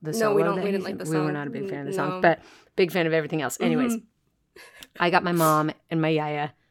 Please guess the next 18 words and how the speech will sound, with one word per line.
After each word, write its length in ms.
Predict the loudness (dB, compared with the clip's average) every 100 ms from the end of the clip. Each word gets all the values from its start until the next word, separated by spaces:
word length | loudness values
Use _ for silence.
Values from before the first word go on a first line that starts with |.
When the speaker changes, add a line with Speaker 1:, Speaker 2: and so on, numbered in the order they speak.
| _ -4
Speaker 1:
thanks 220 | -4 -6
to 80 | -4
Jason 300 | -4 -2 -4
Bonner, 400 | -4 -4 -6 -10 _ _ _ _ -10
tickets 420 | -6 -4 -4 -4
to 60 | -4
see 180 | -4
Josh 260 | -2 -2 -2
Groban 320 | -4 -2 -4
at 100 | -4
Red 200 | 0 2
Rocks 340 | 0 -2 -4 -10
in 120 | -10
Colorado. 600 | -8 -6 -4 -4 -6 -8 -14 -20
Speaker 2:
<gasps> 200 | -8 0
Speaker 1:
And 100 | 2
my 80 |
mom 500 | 2 2 2 0 -4